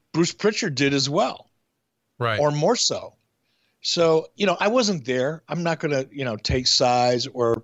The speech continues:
Speaker 1: claim that I know for a fact something that I wasn't there to witness myself, unlike many other people. Um, I don't know who came up with it, but it was effective.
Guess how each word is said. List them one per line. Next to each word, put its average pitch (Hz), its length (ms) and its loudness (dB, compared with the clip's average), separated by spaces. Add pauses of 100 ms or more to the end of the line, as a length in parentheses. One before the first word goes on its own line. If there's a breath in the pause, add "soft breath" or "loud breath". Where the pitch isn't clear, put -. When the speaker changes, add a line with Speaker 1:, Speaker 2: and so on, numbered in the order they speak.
Speaker 1:
claim 131 480 -2
that 117 140 2
I 123 160 2
know 123 300 4
for 120 260 0
a 107 60 0
fact - 720 -2 (280 loud breath)
something 127 640 0
that 117 120 2
I 120 120 4
wasn't 120 400 -2
there 117 180 2
to 117 60 0
witness 113 520 -2
myself, 120 560 0
unlike 120 380 0
many 117 360 -2
other 113 200 4
people. 139 480 -2 (680 loud breath)
Um, 131 380 2
I 165 80 2
don't 196 160 4
know 208 420 0
who 143 200 -4
came 123 260 -4
up 110 180 0
with 107 120 -4
it, 117 100 -6
but 175 100 2
it 208 60 0
was 175 140 4
effective. 170 720 -2